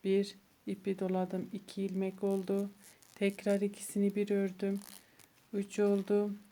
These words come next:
Şimdi öndekini tek örüyorum hanımlar.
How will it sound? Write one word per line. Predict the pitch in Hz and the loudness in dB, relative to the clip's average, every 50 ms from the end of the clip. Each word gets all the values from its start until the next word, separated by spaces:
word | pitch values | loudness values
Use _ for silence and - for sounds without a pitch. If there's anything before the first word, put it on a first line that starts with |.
| _ - | _ -18
Şimdi | - - - 208 202 202 - | -8 -2 0 2 2 2 0
öndekini | - 208 208 202 196 190 180 180 - - 196 208 202 208 - | 2 2 4 4 4 2 0 0 0 0 2 2 0 -2 -4
tek | - - 196 190 190 - | -2 -2 -2 0 0 -2
örüyorum | 175 165 165 170 170 165 160 165 | -4 -2 -2 -2 -2 -2 -2 -4
hanımlar. | 165 165 160 160 160 156 | -4 -4 -4 -6 -6 -10